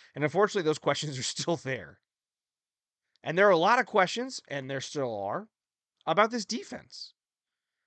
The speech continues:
You know what you're gonna get from John Carlson. You're pretty confident what you're gonna get from Nick Jensen. You're really confident about what you're gonna get from Martin Vivari and, and Rasmus Sandin. And you're pretty, pretty sure what you're gonna get from, uh, Trevor Van Riemsdyk.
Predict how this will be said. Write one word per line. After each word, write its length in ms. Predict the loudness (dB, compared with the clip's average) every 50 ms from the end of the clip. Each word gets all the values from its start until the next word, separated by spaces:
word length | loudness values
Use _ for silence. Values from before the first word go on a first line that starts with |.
| _ _
You 100 | -4 0
know 80 | 2 2
what 100 | 2 2
you're 80 | 0 -4
gonna 100 | -6 -4
get 60 | -4
from 120 | -6 -2
John 260 | 2 2 2 2 2
Carlson. 540 | 0 -2 -2 0 0 0 -2 -4 -8 -10 -10
You're 80 | -10 -10
pretty 200 | -8 -8 -8 -4
confident 380 | 0 0 0 0 0 -2 -4
what 60 | -2 -2
you're 80 | -2
gonna 120 | -4 -4 -4
get 120 | -6 -6
from 160 | -6 -6 -6
Nick 160 | -8 -8 -8
Jensen. 520 | -8 -8 -8 -8 -8 -8 -8 -8 -8 -8 -10 _ _ _ _ _ _ _
You're 340 | -4 0 2 2 2 2 -2 -8 _ _ _ _ _ _ _ _
really 300 | -12 -10 -10 -10 -12 -14
confident 420 | -14 -8 -6 -4 -4 -2 -4 -4 -4
about 100 | -4 -4
what 120 | -4 -4
you're 80 | -4 -4
gonna 120 | -6 -4
get 180 | -4 -6 -6 -6
from 140 | -8 -8 -6
Martin 260 | -6 -6 -6 -6 -6
Vivari 520 | -8 -6 -2 0 0 2 2 2 0 -2
and, 140 | -4 -6 -8 -12
and 200 | -12 -12 -8 -6
Rasmus 380 | -4 -4 -4 -6 -8 -10 -10
Sandin. 480 | -10 -10 -10 -10 -10 -8 -8 -8 -8 -10 -14 _ _ _ _ _ _ _ _ _ _ _ _ _ _ _ _ _ _ _ _ _ _ _ _ _ _ _ _ _ _ _ _ _ _ _ _ _ _ _
And 80 | -8 -6
you're 80 | -6 -6
pretty, 320 | -8 -10 -12 -12 -12 -12 _ _ _ _ _ _
pretty 180 | -14 -12 -12 -12
sure 240 | -10 -6 -4 -2 -2
what 160 | -2 -2 -4
you're 80 | -4 -4
gonna 140 | -4 -4
get 220 | -2 -2 -2 -4 -4
from, 320 | -4 -4 -4 -4 -2 -2
uh, 120 | -2 -2 -2
Trevor 240 | 0 -2 -2 0
Van 220 | 0 0 -2 -2 -2
Riemsdyk. 420 | -4 -6 -8 -10 -12 -14 -14 -16